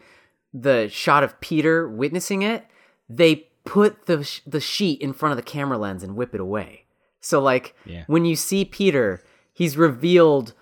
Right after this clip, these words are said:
Speaker 1: by the camera going from dark to light, pulling this sheet out of the way. And it makes no logical sense because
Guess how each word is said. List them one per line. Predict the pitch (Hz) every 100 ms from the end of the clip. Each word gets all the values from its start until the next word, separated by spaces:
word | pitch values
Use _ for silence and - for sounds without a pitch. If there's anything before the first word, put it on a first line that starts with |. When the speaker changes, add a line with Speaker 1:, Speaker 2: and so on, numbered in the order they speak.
| _ -
Speaker 1:
by | 139 127 120 117 117
the | 123
camera | - 143 135 127
going | 107 123 117
from | 123 110 98 -
dark | 117 120 - -
to | - 120
light, | 110 117 104 -
pulling | - 131 113 104
this | 98
sheet | - 127 101
out | 98 95
of |
the | 92
way. | 87 85
And | 143
it | 156 156
makes | 214 226 -
no | 170 170 165 139 113 _ _ _ 117
logical | 175 202 156 127
sense | - 98 67 -
because | 139 147 123